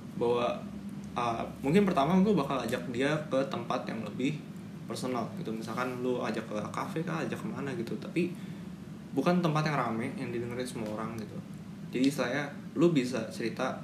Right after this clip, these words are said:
cuman lu berdua doang gitu. Kalau seandainya ini berdua, kalau seandainya bertiga ya udah lu berarti cerita cuma bertiga doang gitu. Menurut gua tempat yang membuat orang itu secure. Karena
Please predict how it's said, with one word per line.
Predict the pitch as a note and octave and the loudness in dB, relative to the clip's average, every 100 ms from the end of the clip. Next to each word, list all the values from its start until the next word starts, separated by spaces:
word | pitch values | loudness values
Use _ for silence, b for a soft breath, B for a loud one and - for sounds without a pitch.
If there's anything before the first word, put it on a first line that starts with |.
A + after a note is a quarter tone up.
| - - | -8 -6
cuman | A#2 A2+ | -2 0
lu | A2+ | 0
berdua | A2+ A#2 | 2 2
doang | A2+ A#2 A2+ | 4 2 0
gitu. | A2+ - - | -4 -6 -4
Kalau | G#2+ | -4
seandainya | A2 B2 A#2+ C#3+ | -2 -2 0 0
ini | |
berdua, | C3+ A#2+ A#2+ A#2 | 0 2 2 0
kalau | A2+ | -2
seandainya | A2+ A#2 A2+ | -2 -2 -4
bertiga | - A#2 C#3 | -2 2 4
ya | A#2 | 4
udah | A#2+ B2+ | 2 2
lu | B2 B2 | 2 2
berarti | A2 - | 2 0
cerita | A#2 G2+ | 0 -2
cuma | - C3 A#2 | -4 -4 -4
bertiga | - A2+ A2+ | -4 0 2
doang | A2 A2 A2 | 2 0 -4
gitu. | - - B B B B B - | -6 -8 B B B B B -4
Menurut | B2+ B2 C3+ | 0 2 6
gua | F#3+ F#3+ - - | 4 4 -4 -4
tempat | C3 - D#3+ - | -2 -2 -2 -2
yang | B2+ | -2
membuat | B2+ A#2+ A#2 A2+ B2+ C3+ - - | -4 -4 -4 -2 0 -2 -8 -8
orang | A2+ A2+ A#2 | -4 -4 -4
itu | - C#3+ | -4 -4
secure. | - - A#2 A2+ - - - - - - | -4 -4 -4 -4 -8 -14 -16 -14 -14 -6
Karena | - | 0